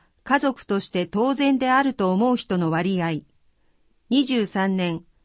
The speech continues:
三十八点四パーセント。二十八年、二十四点六パーセント。比較、減少。三十四年度、五十パーセント。ワークライフバランス。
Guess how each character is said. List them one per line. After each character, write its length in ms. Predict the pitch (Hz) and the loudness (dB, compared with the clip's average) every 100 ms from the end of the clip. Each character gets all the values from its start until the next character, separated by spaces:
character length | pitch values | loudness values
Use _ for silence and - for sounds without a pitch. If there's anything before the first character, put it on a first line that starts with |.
| _ | _
三 300 | _ 285 294 | _ 2 2
十 240 | 254 220 190 | 2 0 0
八 320 | 214 220 - | -2 -4 -6
点 240 | 185 175 | -2 0
四 180 | 180 233 | 0 -2
パ 220 | 233 226 | 2 0
ー 40 | 214 | 0
セ 180 | 208 | -2
ン 60 | 190 | -4
ト。 280 | - 156 - _ _ _ _ _ _ _ | -4 -10 -10 _ _ _ _ _ _ _
二 160 | 254 285 | 2 4
十 240 | 240 196 | 2 0
八 360 | 151 190 226 226 | 0 -4 -2 -2
年、 300 | 185 156 170 _ _ _ _ _ | 0 -2 -6 _ _ _ _ _
二 160 | - 269 | 0 2
十 220 | 262 247 | 2 -2
四 240 | 208 214 208 | 0 0 0
点 300 | 190 170 165 | -2 -2 -2
六 260 | 170 - | -4 -4
パ 200 | - 226 | -2 0
ー 20 | |
セ 180 | 220 214 | 0 -2
ン 80 | 185 | -4
ト。 260 | - 156 - _ _ _ _ _ | -4 -12 -12 _ _ _ _ _
比 140 | - - | -20 -2
較、 460 | 233 233 208 185 _ _ _ _ _ | -2 -2 -6 -6 _ _ _ _ _
減 240 | 208 247 233 | 2 2 0
少。 520 | - 214 190 170 - _ _ _ _ | -2 -2 -2 -4 -12 _ _ _ _
三 320 | - 294 294 | 0 2 2
十 220 | 233 208 | 0 -2
四 140 | 190 185 | 0 0
年 280 | 233 233 170 | 2 0 -2
度、 240 | 156 143 _ _ | -4 -6 _ _
五 140 | 190 | 0
十 180 | 185 277 | 0 0
パ 260 | 269 269 254 | -2 0 0
ー 40 | |
セ 180 | 247 233 | 0 -2
ン 60 | 190 | -4
ト。 240 | - 147 - _ _ _ _ _ _ _ _ _ _ _ _ _ _ _ _ - | -6 -12 -14 _ _ _ _ _ _ _ _ _ _ _ _ _ _ _ _ 0
ワ 200 | 208 277 | 2 2
ー 40 | |
ク 200 | - 294 | 2 0
ラ 160 | 277 277 | 2 2
イ 60 | |
フ 180 | 269 277 | 0 -2
バ 160 | 233 262 | 0 2
ラ 140 | 226 | 0
ン 80 | 202 | -2
ス。 280 | - 156 | -6 -12